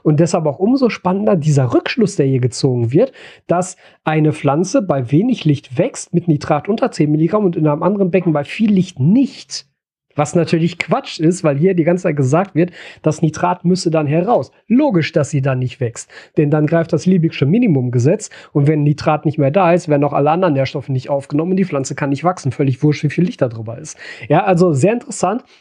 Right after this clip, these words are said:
dass wir hier wirklich einen Umkehrschluss haben, der nach heutigem Stand des Wissens absolut in jeglicher Hinsicht falsch ist. Ja, aber damals wurde wirklich Nitrat mit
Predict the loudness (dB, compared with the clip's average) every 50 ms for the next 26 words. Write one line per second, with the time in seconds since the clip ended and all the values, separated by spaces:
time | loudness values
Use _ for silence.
0 | _ _ _ -2 -2 0 0 -2 2 2 0 2 2 0 0 0 -2 -2 0 0
1 | 0 0 -2 0 0 0 -2 0 -2 -2 -2 -2 -4 -4 -4 -4 -4 -6 -8 -14
2 | -20 -6 _ -2 0 0 0 0 -2 0 0 0 0 0 0 -2 -2 0 0 -2
3 | -2 -2 -4 -6 -4 -2 -2 -2 0 0 -2 -2 -4 _ _ _ _ _ -4 -4
4 | -4 -2 -2 -2 0 0 0 0 0 0 0 2 2 2 0 0 -2 -2 0 2
5 | 2 2 2 2 0 -2 -2 -6 -2 0 0 0 -2 -4 -12 -18 _ _ -20 -20
6 | -20 _ _ _ _ _ 0 0 2 2 2 2 2 2 0 0 2 0 0 0
7 | 0 0 0 0 2 2 0 0 2 -2 -4 -4 -4 -12 -20 -14 _ 0 0 0
8 | 0 -2 -2 -2 0 0 0 0 -2 -4 -8 _ _ _ _ -2 -2 -2